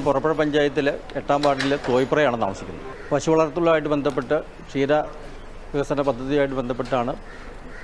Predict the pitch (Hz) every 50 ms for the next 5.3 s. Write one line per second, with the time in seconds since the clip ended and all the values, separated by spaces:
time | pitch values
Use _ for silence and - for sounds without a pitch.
0 | - - - - 131 131 123 123 139 139 123 117 120 110 98 98 90 78 71 -
1 | - - - - - - - - - - - - - - - - - - - -
2 | - - - - - - - 131 131 139 151 160 160 165 156 156 170 165 156 160
3 | 156 151 147 147 143 156 165 160 160 156 151 - - - 143 151 143 - - 147
4 | 147 139 - 170 165 165 160 160 160 151 147 143 147 147 147 165 165 156 143 156
5 | 147 151 143 143 143